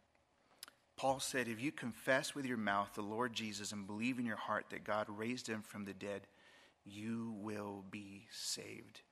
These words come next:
And if you've not done that, then you have to do that. You're not guaranteed tomorrow. The Bible says today is the day of salvation.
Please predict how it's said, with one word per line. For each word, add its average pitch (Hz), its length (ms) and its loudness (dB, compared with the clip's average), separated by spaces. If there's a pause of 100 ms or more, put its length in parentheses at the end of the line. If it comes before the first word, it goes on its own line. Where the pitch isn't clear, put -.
(340)
And 110 140 -4
if 98 160 -6
you've 101 180 -6
not 131 400 0
done 117 220 -2
that, 95 260 -6 (100)
then 110 200 -8
you 113 140 -6
have 135 480 -4
to 110 120 -4
do 104 240 -8
that. - 400 -10 (1800)
You're 120 100 -4
not 123 260 6
guaranteed 123 640 4
tomorrow. 98 420 -2
The 95 100 -6
Bible 107 300 0
says 104 260 -4
today 117 460 -4
is 135 140 -4
the 104 80 -6
day 98 240 -6
of 98 100 -6
salvation. - 640 -8